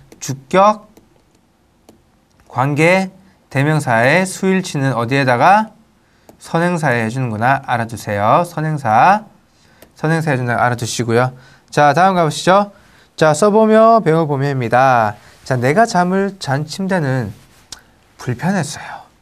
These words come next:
내가 잠을 잔 침대는 불편했어요. 이렇게 한, 하네요. The bed입니다.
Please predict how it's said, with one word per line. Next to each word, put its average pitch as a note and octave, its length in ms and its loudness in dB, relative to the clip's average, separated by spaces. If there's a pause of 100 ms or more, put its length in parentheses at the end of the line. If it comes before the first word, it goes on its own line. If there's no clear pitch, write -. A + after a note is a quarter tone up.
(560)
내가 D3 440 0
잠을 B2+ 320 -4
잔 B2 160 -2
침대는 E3 680 -2 (380)
불편했어요. B2+ 960 -2
이렇게 C#3 240 -4
한, A#2+ 320 -6
하네요. D3+ 560 -2 (1700)
The D3+ 520 2 (560)
bed입니다. B2 760 -2